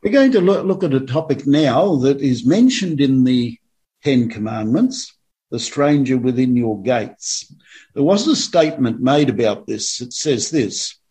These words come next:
uh, when, um, Israel left Egypt, they not only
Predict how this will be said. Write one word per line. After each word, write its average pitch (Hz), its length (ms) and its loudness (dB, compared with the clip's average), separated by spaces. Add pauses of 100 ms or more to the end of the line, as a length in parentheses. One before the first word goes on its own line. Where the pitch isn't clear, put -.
uh, 131 160 2
when, 170 400 4
um, 139 480 2
Israel 135 540 2
left 151 320 -2
Egypt, 92 500 -6 (320)
they 127 560 2 (200)
not 156 240 4
only 131 480 2